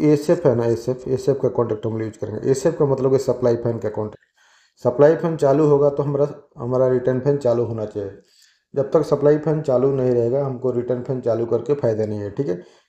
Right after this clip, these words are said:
इसीलिए हम लोग इस कॉन्टैक्ट को यहाँ पे यूज़ करेंगे रिटर्न फैन के लिए ऑटो मोड में। उसके बाद में हम लोग यहाँ से ऑटो मोड का स्विच लेंगे, ये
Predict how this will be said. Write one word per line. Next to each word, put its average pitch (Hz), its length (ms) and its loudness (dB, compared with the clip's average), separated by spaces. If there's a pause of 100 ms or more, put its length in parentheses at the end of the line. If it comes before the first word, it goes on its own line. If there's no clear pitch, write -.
(100)
इसीलिए 139 280 2
हम 135 60 4
लोग 135 80 4
इस 135 120 0
कॉन्टैक्ट 123 400 -2
को - 340 -2
यहाँ 120 160 -2
पे 117 140 -2
यूज़ 117 180 -2
करेंगे 123 320 0
रिटर्न 113 280 -2
फैन 107 200 -6
के 113 100 -6
लिए 120 180 -2
ऑटो 113 240 0
मोड 104 200 -4
में। 120 160 -10 (520)
उसके 117 220 -2
बाद 123 180 4
में 127 80 4
हम 123 60 2
लोग 123 100 0
यहाँ 120 180 2
से 127 200 -2
ऑटो 113 260 0
मोड 117 280 -6
का 117 120 -2
स्विच 117 260 -4
लेंगे, 113 240 -2
ये 160 60 -6